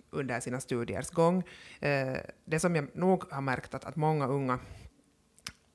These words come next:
för, för många unga är det ju en vändpunkt att fylla arton. Eh, att, och, och där liksom kring dem,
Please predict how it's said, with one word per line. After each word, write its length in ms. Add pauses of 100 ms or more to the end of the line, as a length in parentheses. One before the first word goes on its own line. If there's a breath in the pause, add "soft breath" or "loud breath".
(240)
för, 140
för 140
många 280
unga 280
är 100
det 80
ju 80
en 100
vändpunkt 480
att 80
fylla 260
arton. 540 (800 soft breath)
Eh, 180 (440)
att, 200 (340)
och, 280
och 80
där 300
liksom 260
kring 260
dem, 220